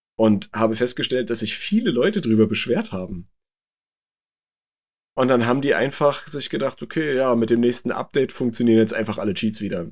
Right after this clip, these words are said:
<laughs> Ja, also du kannst, und das Witzige ist, es, es be-, beeinflusst noch nicht mal die Trophäen, die du erspielen kannst.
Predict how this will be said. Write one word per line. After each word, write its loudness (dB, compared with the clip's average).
<laughs> -8
Ja, 2
also 2
du 2
kannst, -2
und -4
das 0
Witzige 2
ist, 2
es, -2
es -6
be-, -4
beeinflusst -2
noch -6
nicht -4
mal 0
die -2
Trophäen, 2
die -2
du -2
erspielen 0
kannst. -10